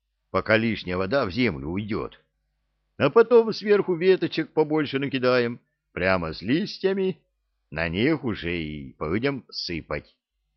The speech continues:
Вот увидите, товарищ старший прапорщик, по тому месту пройдете и не заметите. А если еще взять несколько жердей, да над ямой настелить, так вообще хорошо будет.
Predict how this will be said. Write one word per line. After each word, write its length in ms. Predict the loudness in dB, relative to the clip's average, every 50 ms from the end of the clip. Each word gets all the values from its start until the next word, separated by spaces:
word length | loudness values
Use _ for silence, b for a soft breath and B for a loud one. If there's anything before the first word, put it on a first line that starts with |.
| _ _ _ _ _ _ _ _ _ _
Вот 300 | 0 4 4 4 4 4
увидите, 720 | 2 0 0 2 2 2 0 0 -2 -4 -6 -6 -6 -6
товарищ 560 | -2 0 2 4 6 6 6 4 4 0 -4
старший 360 | -4 -2 -2 -2 -2 -4 -8 -10
прапорщик, 640 | -8 -6 -6 -6 -8 -10 -16 -18 -18 -18 _ _ _ _ _ _ _ _ _ _ _ _ _ _ _ _ _
по 140 | 2 2 2
тому 280 | 4 2 2 2 2 2
месту 420 | 2 2 2 2 2 0 -2 -2
пройдете 720 | 0 0 0 0 0 2 2 2 2 2 2 2 0 0
и 40 | 0
не 120 | -2 -4 -4
заметите. 720 | -2 -2 -2 -2 -2 -4 -4 -6 -8 -6 -6 -6 -8 -8 _ _ _ _ _ _ _ _ _ _ _ _ _ _ _ _ _ -2
А 120 | 0 0
если 360 | 2 2 2 0 0 -2 -2
еще 280 | -4 -4 -4 -2 -4 -4
взять 360 | -2 -2 0 0 0 -2 -4
несколько 560 | -4 -4 -4 -4 -4 -4 -6 -4 -4 -6 -6
жердей, 720 | -4 -4 -6 -6 -6 -4 -4 -2 -2 -2 -2 -6 -8 _ _ _ _ _ _ _ _
да 180 | -6 -4 -4 -2
над 240 | -2 -4 -6 -8 -10
ямой 520 | -6 -2 2 2 2 2 2 0 -2 -2
настелить, 840 | -2 -2 -2 -4 -4 -6 -6 -6 -4 -4 -6 -10 -12 -16 -18 -20 _ _ _ _ _ _ _ _
так 200 | -10 -8 -8 -6
вообще 680 | -6 -4 -2 -2 -2 -4 -4 -8 -10 -4 0 2 2
хорошо 500 | 2 2 0 -2 -2 -4 -2 -2 -2 -2
будет. 340 | -2 -4 -8 -10 -10 -12 -14